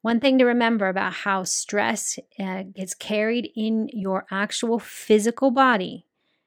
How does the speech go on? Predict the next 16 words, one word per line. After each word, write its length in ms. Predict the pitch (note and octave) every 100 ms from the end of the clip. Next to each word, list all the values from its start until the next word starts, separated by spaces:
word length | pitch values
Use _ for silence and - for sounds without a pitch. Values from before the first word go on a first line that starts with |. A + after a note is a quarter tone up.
| _ _ _
is 80 | F#3
that 160 | G3 F#3+
every 280 | G#3 G#3 B3+
time 580 | - C#4+ C#4 F#3 F3+ F#3+ -
you 720 | G3 F3 G#3 A3+ B3 C4+ - _ -
frame 640 | - - D4 C4+ C4+ C#4
a 20 |
situation 880 | C4+ C4+ - C4 A3+ A3+ - A#3+ A#3+ -
in 340 | A3 A#3 B3+ -
the 600 | G#3+ A#3 A3+ A3+ A3+ G#3 _ - _
thought 500 | - - C4 B3 C4 -
of 180 | A3 G3+
it's 180 | -
stressful, 600 | - - A3 G3+ - G3+ G#3+
which 240 | G#3 -
is, 160 | G#3